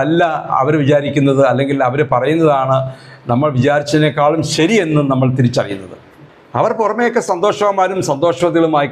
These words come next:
കാണുന്നുണ്ടെങ്കിലും അവരുടെയൊക്കെ ഉള്ളിലും ഉണ്ടാവും പുറത്ത് പറയാനാവാത്ത,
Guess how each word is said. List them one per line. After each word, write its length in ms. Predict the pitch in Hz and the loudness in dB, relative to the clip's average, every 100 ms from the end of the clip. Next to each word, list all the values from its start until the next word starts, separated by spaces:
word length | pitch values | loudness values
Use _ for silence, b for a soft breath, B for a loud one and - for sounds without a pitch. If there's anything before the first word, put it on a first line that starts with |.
| 139 | -2
കാണുന്നുണ്ടെങ്കിലും 640 | 127 147 131 127 123 107 - - - - 90 | 0 0 2 2 0 -2 -6 -20 -20 -20 -8
അവരുടെയൊക്കെ 380 | 101 120 131 139 | -2 0 0 0
ഉള്ളിലും 340 | 123 139 180 160 | 2 2 2 2
ഉണ്ടാവും 360 | 131 127 127 123 117 | 0 0 0 0 -2
പുറത്ത് 260 | 120 113 123 | -4 -2 -2
പറയാനാവാത്ത, 640 | 120 127 143 139 127 127 | 0 2 0 0 -2 -4